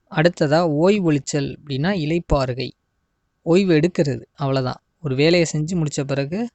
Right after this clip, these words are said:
கிடைக்கிற ஒரு நிம்மதியான ஓய்வு, இல்லை ஒரு இளைப்பாறுற நேரத்தை குறிக்க பயன்படுது. அடுத்ததா ஓரடிக்கு ஓரடி அப்படின்னா அடிக்கடி தொடர்ச்சியான செயலை குறிக்க பயன்படுது. இதுவும் தெரிஞ்ச வார்த்தை தான். பேச்சு வழக்குல சொல்லுவாங்க, "அவன் உடம்பு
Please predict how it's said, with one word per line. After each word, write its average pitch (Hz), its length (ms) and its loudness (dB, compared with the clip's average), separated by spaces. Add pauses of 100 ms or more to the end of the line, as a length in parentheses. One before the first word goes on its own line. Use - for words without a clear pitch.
(180)
கிடைக்கிற 151 400 -2
ஒரு 135 240 -2
நிம்மதியான 143 680 -2
ஓய்வு, 131 460 -4 (280)
இல்லை 170 240 -4
ஒரு 139 200 -2
இளைப்பாறுற 139 720 0
நேரத்தை 135 460 -6
குறிக்க 127 280 -8 (100)
பயன்படுது. 120 400 -12 (840)
அடுத்ததா 160 460 2 (140)
ஓரடிக்கு 165 520 2
ஓரடி 127 480 0
அப்படின்னா 131 300 -6
அடிக்கடி 143 560 -4 (180)
தொடர்ச்சியான 185 600 2
செயலை 151 320 0
குறிக்க 143 320 -2
பயன்படுது. 131 560 -2 (260)
இதுவும் 175 360 -2
தெரிஞ்ச 151 300 0
வார்த்தை 131 340 -2
தான். 127 160 -6 (360)
பேச்சு 170 340 2
வழக்குல 143 220 -4
சொல்லுவாங்க, 135 480 -4
"அவன் 127 220 -2
உடம்பு 147 320 0